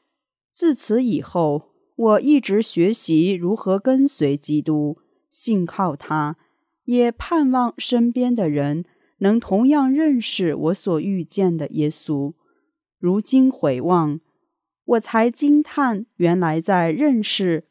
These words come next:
国际关心中国慈善协会，简称I C C之前，天主早已悄悄地把我生命中许多看似零散的线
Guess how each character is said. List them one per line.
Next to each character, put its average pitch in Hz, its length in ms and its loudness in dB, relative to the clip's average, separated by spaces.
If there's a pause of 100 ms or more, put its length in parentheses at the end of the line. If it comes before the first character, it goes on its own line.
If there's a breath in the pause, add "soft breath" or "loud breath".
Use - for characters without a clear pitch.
(120)
国 185 180 2
际 247 300 2
关 254 320 2
心 254 400 4
中 302 240 4
国 196 180 2
慈 156 280 -4
善 226 260 0
协 135 260 -6
会， 160 480 2 (640)
简 175 320 0
称 220 460 -2 (600)
I 240 260 0
C 254 300 -2
C 262 280 -2
之 269 200 -4
前， 160 560 -4 (720)
天 269 280 4
主 196 320 0
早 180 280 2
已 208 280 -2
悄 240 360 -6
悄 247 400 -4
地 175 320 0 (400)
把 185 120 2
我 185 200 2
生 277 280 0
命 277 240 4
中 247 220 0
许 170 300 -4
多 185 260 2
看 262 320 -2
似 233 500 -2
零 175 280 0
散 156 320 -2
的 143 120 -2
线 185 480 0